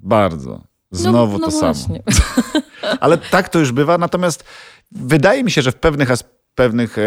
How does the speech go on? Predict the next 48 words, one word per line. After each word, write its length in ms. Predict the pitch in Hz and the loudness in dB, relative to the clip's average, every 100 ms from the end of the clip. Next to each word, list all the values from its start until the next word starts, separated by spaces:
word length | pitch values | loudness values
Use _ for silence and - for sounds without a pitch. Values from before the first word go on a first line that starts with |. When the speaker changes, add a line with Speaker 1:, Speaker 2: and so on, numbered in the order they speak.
| 110 107 107 107 107 | 2 2 2 2 2
Speaker 1:
em, 560 | 107 104 101 - 78 67 - | 0 -2 -4 -6 -10 -8 -8
aspektach, 580 | 98 - 139 135 113 | -2 -2 0 -2 0
e, 180 | 113 107 | 0 -2
pewnych 260 | 98 110 107 | 0 0 2
relacjach 420 | 131 185 - 104 - | 2 2 0 -6 -4
możemy 400 | 156 247 269 233 | -2 2 2 0
po 100 | 135 | -2
prostu 300 | 113 110 - | -2 -2 -2
tak 220 | - 98 | -4 -2
ustalić, 520 | 104 - 87 78 78 | -4 -2 -2 -2 -6
że, 500 | 90 113 120 123 127 - | -2 0 2 0 -2 -4
i 60 | 135 | 0
powiedzieć 400 | 175 185 160 143 | 2 2 -2 -4
prosto 380 | 156 151 - 143 | -2 -2 0 -4
z 80 | |
mostu, 380 | 139 143 127 90 | 0 -2 -2 -8
słuchaj, 540 | 85 113 95 82 78 85 _ _ | -6 -4 -2 -4 -6 -12 _ _
bo 80 | 123 | -6
to 100 | 151 | -2
taka 260 | 156 151 | 0 0
szczera 280 | - - 156 | 0 2 4
rozmowa 220 | 135 233 | 4 4
Speaker 2:
Tak, 120 | 190 135 | 4 2
Speaker 1:
między 160 | 127 | 0
Speaker 2:
w, 40 | 110 | 0
Speaker 1:
przyjaciółmi. 420 | - 233 135 262 | -2 0 0 2
Speaker 2:
w 40 | |
pewnych, 440 | 247 240 220 190 196 | 2 2 0 -2 -2
e, 20 | 185 | -2
Speaker 1:
Na 60 | 185 | 0
Speaker 2:
relacjach 460 | 180 175 135 165 | 2 2 2 2
na 60 | 160 | 2
Speaker 1:
przyszłość 380 | 156 175 151 151 | 4 4 4 4
Speaker 2:
pewno, 140 | 180 | 0
na 40 | 196 | -2
pewno. 200 | 156 151 | 2 2
Speaker 1:
próbować, 400 | 156 190 170 - | 4 4 4 0
przynajmniej 400 | - 151 160 156 | -4 -2 -2 -2
u 60 | |
mnie 100 | 180 | -4
się 120 | 165 | -4
to 80 | 185 | -4
nie 120 | 190 | -4
udaje, 380 | 190 277 247 131 | -2 0 2 4
ale 160 | 120 120 | 2 0
próbować 560 | - 131 160 170 135 | -2 0 2 2 2
<laughs> 60 | 139 | 2
wyeliminować 800 | 156 165 175 185 220 165 143 | 4 2 0 2 2 2 0